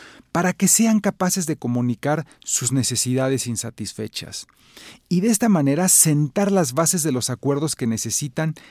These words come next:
sin dañarse ni dañar a los integrantes de su núcleo. Y cuarta, asumir que un juez imparte justicia. Por favor, quiero que se comprenda de una vez y para siempre, los jueces familiares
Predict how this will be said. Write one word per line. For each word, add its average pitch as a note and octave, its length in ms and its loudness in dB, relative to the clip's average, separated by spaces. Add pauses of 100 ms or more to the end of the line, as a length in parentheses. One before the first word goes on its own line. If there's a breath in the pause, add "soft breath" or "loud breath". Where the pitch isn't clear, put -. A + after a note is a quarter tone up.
(140 loud breath)
sin G3 460 4
dañarse C3+ 680 0
ni C3 200 0
dañar B2+ 380 2
a D3 40 2
los B2+ 220 -2
integrantes A#2+ 640 -4
de A2+ 80 -4
su A2+ 180 -4
núcleo. G#2+ 500 -4 (960 soft breath)
Y G#3 120 2
cuarta, F3+ 560 4 (480)
asumir D3 480 2
que C3+ 160 0
un D3 100 4
juez D3+ 460 0 (160)
imparte A#2 560 -2
justicia. - 680 -10 (1500)
Por F3+ 140 4
favor, D#3+ 500 2 (460 soft breath)
quiero A3+ 240 2
que G#3+ 100 -2
se E3 140 0
comprenda D#3+ 560 2
de C#3 140 2
una E3+ 260 2
vez D3+ 240 0
y E3 40 -8
para A#2 240 -6
siempre, C3+ 560 -4 (360 loud breath)
los D3+ 240 2
jueces A#3 400 0
familiares C#3+ 680 0